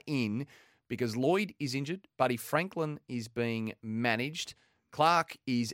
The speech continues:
out, and Dylan Stevens has been dropped, which means that, um, Mills has not come up for the Swans either. So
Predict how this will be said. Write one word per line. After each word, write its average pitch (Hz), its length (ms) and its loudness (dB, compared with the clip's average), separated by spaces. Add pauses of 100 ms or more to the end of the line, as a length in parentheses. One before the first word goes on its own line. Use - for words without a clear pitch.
out, 113 300 4
and 110 360 -2
Dylan 131 260 0
Stevens 147 640 0
has 113 120 -6
been 117 380 -2
dropped, 117 540 2
which 113 580 -6
means 127 540 -4
that, 120 360 -2
um, 113 560 -2
Mills 127 520 -4
has 110 120 -6
not 117 160 -4
come 120 200 -2
up 120 240 0
for 117 440 0 (100)
the 110 260 -6
Swans 117 500 -4 (100)
either. 120 480 2
So 131 360 2